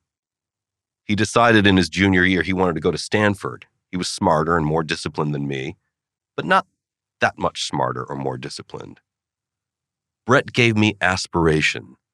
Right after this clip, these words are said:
Specifically, he helped me envision a path to U C L A. Fun fact,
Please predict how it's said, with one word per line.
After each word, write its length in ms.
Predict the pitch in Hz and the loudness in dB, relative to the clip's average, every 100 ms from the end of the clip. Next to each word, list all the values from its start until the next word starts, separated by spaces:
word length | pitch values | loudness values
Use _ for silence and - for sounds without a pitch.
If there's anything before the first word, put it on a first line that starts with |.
| _ _ _ | _ _ _
Specifically, 760 | - 113 - 135 120 107 90 - _ _ _ _ _ - | -8 -4 0 0 0 0 0 -4 _ _ _ _ _ -4
he 140 | 107 | 0
helped 240 | 143 151 | 0 2
me 140 | 147 139 | 4 4
envision 420 | 98 98 95 92 | 4 2 2 -2
a 60 | - | -6
path 500 | - - 80 - - | -8 -4 -4 -6 -16
to 100 | 69 | -10
U 100 | 69 | -10
C 240 | - 73 | -10 -10
L 220 | 69 67 64 | -8 -8 -10
A. 220 | 60 76 _ _ _ _ _ _ _ _ _ | -14 -20 _ _ _ _ _ _ _ _ _
Fun 240 | - 80 | -2 -2
fact, 420 | 73 78 90 - | 0 0 0 -4